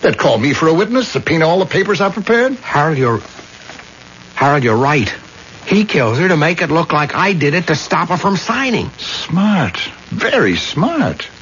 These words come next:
Speaker 1: But now that we know, we may be able to trap him.
Speaker 2: Wait a minute, wait a minute. I just thought of something else. Was it just coincidence that he came to see Anne that night?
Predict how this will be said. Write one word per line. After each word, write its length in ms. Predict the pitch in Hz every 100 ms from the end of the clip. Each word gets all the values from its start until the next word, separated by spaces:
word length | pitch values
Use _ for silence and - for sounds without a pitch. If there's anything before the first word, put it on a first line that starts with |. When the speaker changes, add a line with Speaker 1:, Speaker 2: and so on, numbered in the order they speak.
| - - - - - -
Speaker 1:
But 180 | - 87
now 160 | 143 208
that 160 | 196
we 100 | 107
know, 320 | 87 180 170 - - - - - - - - -
we 200 | 82 85 80
may 260 | 92 156
be 180 | 247 190
able 140 | 190
to 60 | 202
trap 260 | - 151 95
him. 60 | 104
Speaker 2:
Wait 120 | 101
a 20 |
minute, 140 | 95
wait 120 | 92 104
a 40 |
minute. 120 | 87
I 60 | 78
just 220 | 101 120
thought 160 | 117 95
of 60 |
something 300 | 98 92 90
else. 240 | 87 78 - - - - -
Was 180 | - 226
it 180 | 220 -
just 300 | - 185 -
coincidence 680 | - 131 135 - 131 135 123
that 100 | 107
he 100 | 131
came 340 | 120 120 123 117
to 80 |
see 340 | 104 - 123 -
Anne 300 | 90 110 110
that 180 | 104 104
night? 280 | 101 104